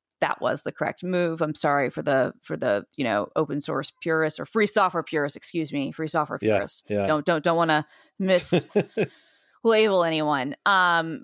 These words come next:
Speaker 1: but, but that was the right decision. Um, but there are a couple of, there are a couple of specific things that Google does in Chrome, which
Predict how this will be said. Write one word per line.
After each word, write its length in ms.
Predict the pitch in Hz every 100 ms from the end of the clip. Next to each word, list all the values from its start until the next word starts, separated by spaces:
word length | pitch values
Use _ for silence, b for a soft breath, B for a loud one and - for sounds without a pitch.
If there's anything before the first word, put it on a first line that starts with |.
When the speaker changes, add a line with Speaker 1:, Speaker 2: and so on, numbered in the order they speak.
| 180
Speaker 1:
but, 180 | 208 185
but 120 | 202
that 120 | 185
was 120 | 180
the 60 | 180
right 120 | 160
decision. 500 | 151 190 175 156 139 -
Um, 400 | 175 151 147 -
but 320 | 175 190 - 170
there 240 | 196 196
are 160 | 202 185
a 60 |
couple 360 | - 277 302 302
of, 240 | 226 175 -
there 140 | 196
are 40 | 202
a 40 |
couple 180 | 254 285
of 80 | 269
specific 460 | 202 - 202 185 -
things 680 | 180 170 160 160 160 - - 170
that 220 | 175 160
Google 280 | 202 196 180
does 520 | 175 160 160 156 - -
in 600 | 165 156 151 151 147 - _
Chrome, 560 | - 220 202 160 151 147
which 260 | 175 170